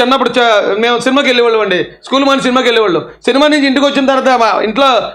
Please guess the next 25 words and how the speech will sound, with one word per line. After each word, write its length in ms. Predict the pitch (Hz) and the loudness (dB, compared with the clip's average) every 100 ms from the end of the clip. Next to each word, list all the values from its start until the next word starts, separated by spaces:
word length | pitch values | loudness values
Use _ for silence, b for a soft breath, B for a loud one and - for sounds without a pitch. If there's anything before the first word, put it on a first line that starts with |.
| - | -8
బాగా 220 | 151 196 | 0 0
ముదురులు 320 | 240 240 277 | 2 0 0
ఉంటారు, 240 | 277 269 240 | 0 0 0
అమ్మలు 240 | 208 240 | 0 0
కానీ 180 | 247 254 | 0 0
చిన్నమ్మలు 360 | 226 233 247 233 | -2 -2 -2 0
కానీ, 200 | 214 147 - _ _ _ _ - | -2 -4 -12 _ _ _ _ -2
"అరే, 100 | 226 | -2
ఎక్కడి 180 | 220 247 | 0 0
నుంచి 200 | 269 269 | 0 0
వచ్చారు 160 | 277 | 0
నువ్వు, 260 | 277 277 240 | 2 2 2
ఏట్రా?" 320 | 220 254 277 | 2 2 0
అని 120 | 269 | 2
అడిగినప్పుడు 400 | 254 269 277 254 233 - B | 0 0 0 0 0 -2 B
వెంటనే 260 | 180 240 302 | -2 0 2
మనకి 560 | 302 294 285 262 262 277 - - _ 143 | 2 0 0 2 2 0 -6 -16 _ -6
భయం 200 | 170 294 | -2 0
వేసేది. 380 | 320 262 147 - _ b b | 0 -2 -4 -14 _ b b
భయం 160 | 226 294 | -2 0
వేసి, 540 | 320 - 269 220 196 - | 0 0 0 0 -2 -12
"సినిమా 340 | - 233 285 320 | -6 -2 2 2
అంటే, 280 | 311 302 208 | 0 0 0
ఆ, 140 | 254 | 0
సినిమా, 400 | 262 311 311 - | 0 0 0 -2